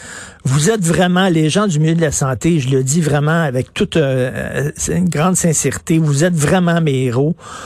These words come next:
Euh, vous êtes nos anges gardiens. Puis il faut que les gens, là, si, si vous le pensez, là,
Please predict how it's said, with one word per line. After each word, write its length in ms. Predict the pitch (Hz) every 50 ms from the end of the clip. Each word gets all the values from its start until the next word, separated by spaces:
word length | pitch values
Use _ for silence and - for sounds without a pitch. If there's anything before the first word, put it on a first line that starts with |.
| - - - -
Euh, 180 | - 139 143 135
vous 240 | 135 135 143 135
êtes 120 | 165 185 -
nos 200 | 190 170 156 165
anges 180 | 175 180 165
gardiens. 420 | 143 165 135 131 135 139 156 180 185
Puis 120 | - 165
il 40 | -
faut 160 | - 233 247
que 80 | - 185
les 180 | 170 147 143
gens, 220 | 135 135 170 180 190
là, 100 | 170 143
si, 320 | 135 - - 269 262 247
si 240 | 180 - - - 254
vous 140 | 240 185 208
le 100 | 190 123
pensez, 600 | - - 165 156 147 135 123 - - 202 196 185
là, 180 | 147 135 127